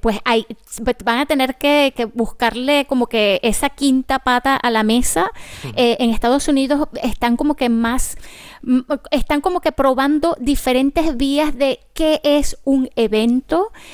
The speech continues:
Speaker 1: eh, y yo creo que, que, eh, en el futuro, um, pues vamos a ver muchos intentos de, de,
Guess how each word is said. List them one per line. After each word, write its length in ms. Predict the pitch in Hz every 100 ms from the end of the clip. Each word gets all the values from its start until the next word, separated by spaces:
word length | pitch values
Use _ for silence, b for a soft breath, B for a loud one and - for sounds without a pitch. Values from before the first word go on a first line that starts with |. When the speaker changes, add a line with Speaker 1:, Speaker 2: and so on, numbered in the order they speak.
| B
Speaker 1:
eh, 280 | 269 240 233
y 120 | 277 226
yo 100 | 233
creo 180 | 262 285
que, 420 | 302 302 302 285
que, 320 | - 247 220 -
eh, 320 | 247 226 220
en 120 | 240
el 100 | 226 220
futuro, 880 | 240 220 240 233 254 285 277 269 -
um, 680 | 240 220 214 208 202 190 -
pues 420 | 233 208 214 -
vamos 340 | 196 220 233 277
a 60 |
ver 220 | 233 247 254
muchos 420 | 247 247 - 285
intentos 760 | 269 226 233 233 226 269 226
de, 420 | 196 233 233 262 247 B B B B B
de, 500 | - 220 220 220 302